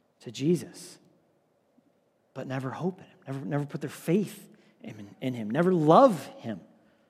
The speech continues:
Jesus, in verses twenty-two and twenty-three, issues a terrifying promise. He says that there are going to be people in the last day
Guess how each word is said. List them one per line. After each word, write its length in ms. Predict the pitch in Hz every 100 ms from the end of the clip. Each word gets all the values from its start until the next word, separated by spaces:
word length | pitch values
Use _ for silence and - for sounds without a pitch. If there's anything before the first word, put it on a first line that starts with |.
| _ _ _ _ _ _ _ _ _ _ _ _ _ _ _ _ _ -
Jesus, 360 | 160 175 139
in 120 | 131
verses 260 | 127 139 127
twenty-two 520 | - 160 156 143 160
and 100 | 131
twenty-three, 560 | - 147 139 151 139 147
issues 520 | 139 - 143 131 - - - - _ -
a 40 |
terrifying 680 | - 160 156 139 135 127 120
promise. 500 | 113 101 90 - - _ _ _ _ _ _ _ _ _ _ _ _ _
He 120 | 147
says 280 | - 139 127
that 120 | 120
there 160 | 143 123
are 40 |
going 240 | 120 127 139
to 60 |
be 100 | 135
people 300 | 131 127 139
in 100 | 123
the 60 | 113
last 400 | 107 117 131 -
day 280 | 113 101